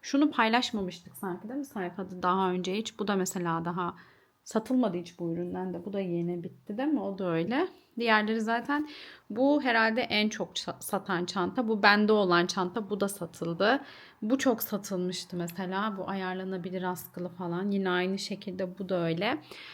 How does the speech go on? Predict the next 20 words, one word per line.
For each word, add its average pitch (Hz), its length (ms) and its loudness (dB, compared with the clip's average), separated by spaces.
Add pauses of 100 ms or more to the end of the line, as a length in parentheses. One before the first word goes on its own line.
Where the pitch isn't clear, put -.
(160)
Ama 254 340 4
en 233 140 0
yeni 196 340 0
model 208 500 0
şu - 260 -8
an 208 340 2
şu - 200 -10
ikisi. 220 680 -4 (380)
Ve 208 80 0
annem 220 420 2
normalde 214 720 0 (460)
şöyle 214 280 -8
boncuklu 202 680 -4
yapacakken 214 720 -8
şöyle 208 520 -8
bir 240 260 -2
askı 202 340 -8
detayı 208 420 -8
uygulamış 180 680 -8
buna. 254 300 -2